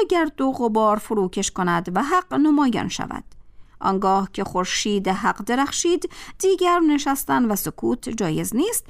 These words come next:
و بایست از آن جانانه دفاع کرد.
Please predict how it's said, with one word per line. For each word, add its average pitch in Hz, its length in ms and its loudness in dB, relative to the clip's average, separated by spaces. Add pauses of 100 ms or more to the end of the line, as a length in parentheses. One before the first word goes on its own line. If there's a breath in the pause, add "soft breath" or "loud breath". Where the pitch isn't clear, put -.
(360 loud breath)
و 202 120 0
بایست 180 600 0 (240 loud breath)
از 175 280 0
آن 208 320 2
جانانه 302 600 2
دفاع - 260 -6
کرد. - 300 -16